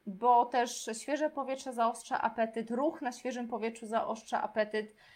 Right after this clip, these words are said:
i to może być, e, dla Was taka podpowiedź, żeby też właśnie zabierać, em, ja też nie widzę problemu, żeby na przykład były dwa posiłki na dworze, mm, szczególnie jak jest ciepło.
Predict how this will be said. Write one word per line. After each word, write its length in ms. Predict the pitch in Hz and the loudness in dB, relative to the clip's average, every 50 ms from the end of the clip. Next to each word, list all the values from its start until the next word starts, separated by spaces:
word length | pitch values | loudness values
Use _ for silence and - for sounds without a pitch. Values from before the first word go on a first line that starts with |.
| - - - _ _ _ _ _ _ | -20 -20 -20 _ _ _ _ _ _
i 420 | 214 226 226 233 233 226 226 226 _ | -6 -4 -2 0 0 -2 -4 0 _
to 160 | 320 320 320 | 8 8 8
może 260 | 311 302 302 254 262 | 8 4 0 0 -2
być, 360 | 208 202 233 233 226 - - | -4 -4 -4 -4 -6 -10 -6
e, 220 | 240 208 214 214 208 | -2 0 0 0 2
dla 160 | 214 226 220 | 2 2 2
Was 180 | 208 220 226 - | 2 0 -4 -4
taka 220 | 220 214 220 214 | -6 -4 -4 -6
podpowiedź, 680 | 214 214 202 - - 220 214 202 214 220 214 214 - - | -6 -8 -14 -6 -2 -2 -2 0 -2 -4 -4 -6 -10 -10
żeby 320 | - 202 220 262 254 277 - | -10 -6 -6 -4 -4 -6 -6
też 160 | - 226 226 | -6 -6 -4
właśnie 320 | 214 196 208 208 - 220 | -2 -2 -2 -2 -4 -8
zabierać, 480 | 208 208 202 185 202 202 202 196 190 190 - - - | -4 -4 -4 -4 -2 0 2 2 0 0 -4 -12 -10
em, 760 | - - 196 196 190 190 185 180 180 180 175 180 180 175 175 180 | -6 -4 -2 -2 -2 0 -2 -2 -2 -2 -4 -6 -8 -8 -4 -4
ja 80 | 196 | -4
też 160 | 220 254 247 269 | -4 -4 -8 -8
nie 80 | 269 | -8
widzę 160 | 240 214 254 | -8 -8 -8
problemu, 320 | - - 240 262 247 240 277 | -10 -8 -4 -2 -2 -2 -4
żeby 140 | 247 226 220 | -8 -8 -10
na 60 | 233 | -10
przykład 200 | 226 254 214 214 | -8 -8 -10 -8
były 200 | 208 220 226 226 | -6 -4 -4 -4
dwa 360 | 214 262 370 349 302 320 - - - - 202 - | 2 8 8 8 8 8 4 -8 -12 -12 -12 -8
posiłki 720 | - 220 220 - - 214 208 208 - - 202 202 202 208 208 | -8 -8 -8 -6 -6 -6 -6 -8 -6 -6 -6 -6 -6 -6 -4
na 160 | 208 208 208 | 0 0 2
dworze, 360 | 202 208 208 202 190 170 165 - - _ _ _ _ | 2 2 0 0 0 0 -6 -10 -14 _ _ _ _
mm, 200 | 202 202 196 196 | -8 -6 -6 -6
szczególnie 340 | 208 - 202 214 208 214 208 | -6 -8 -6 -4 -2 -2 -2
jak 140 | 202 185 196 | -4 -4 -8
jest 200 | 196 190 - - | -10 -10 -8 -8
ciepło. 340 | 190 175 - - - - | -8 -8 -8 -12 -16 -16